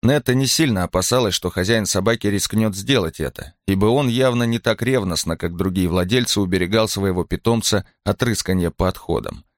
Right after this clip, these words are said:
Нетте пришлось ждать всего несколько минут, прежде чем она увидела, как задыхающийся зверь волочит своего хозяина по тропинке вдоль Пеблинге-Досеринг. Менее чем через десять секунд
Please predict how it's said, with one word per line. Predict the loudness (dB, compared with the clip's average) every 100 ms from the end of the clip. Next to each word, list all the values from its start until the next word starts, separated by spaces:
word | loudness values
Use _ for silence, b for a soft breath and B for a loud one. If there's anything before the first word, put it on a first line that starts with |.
| _ _ _ _ _
Нетте | 2 2 2
пришлось | 2 2 2 2 0
ждать | 2 2 2
всего | 0 2 2
несколько | 2 0 0 -2 0
минут, | 2 2 0 -2
прежде | 0 0 0 -2
чем | 0 2 2
она | 2 2
увидела, | 2 0 2 0
как | 0 -2
задыхающийся | 0 0 0 2 2 2 0 -2 -4 -4
зверь | 0 0 0 -6 _ -2
волочит | 2 4 2 0 0
своего | 2 2 2 2
хозяина | 0 0 2 2 0
по | 0 -2
тропинке | 0 0 0 0 0 -2
вдоль | 2 0
Пеблинге-Досеринг. | 2 0 2 2 0 0 0 2 0 0 -8 -12 -18 _ _ _ _ _ 2
Менее | 2 4 0
чем | 0 0 0
через | 0 0 0
десять | 0 0 0 -2
секунд | -4 -2 -2 -2